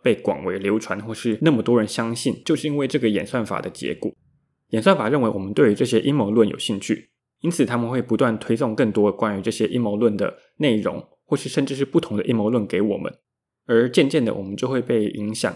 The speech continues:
相信了这些阴谋论，因为这就是我们唯一看到的事情。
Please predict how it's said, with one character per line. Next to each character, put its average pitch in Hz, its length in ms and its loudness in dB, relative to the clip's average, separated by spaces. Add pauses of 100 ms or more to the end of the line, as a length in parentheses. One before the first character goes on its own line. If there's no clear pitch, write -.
(120)
相 147 260 -2
信 147 220 0
了 101 100 -2
这 117 100 2
些 110 200 2
阴 117 120 -2
谋 98 160 -2
论， 101 160 0 (140)
因 107 80 -4
为 104 100 -2
这 101 140 -6
就 110 100 -4
是 107 120 -2
我 95 80 -2
们 92 180 -8
唯 95 140 -2
一 120 80 -2
看 131 160 -6
到 120 100 -2
的 92 80 -6
事 - 180 -10
情。 - 280 -12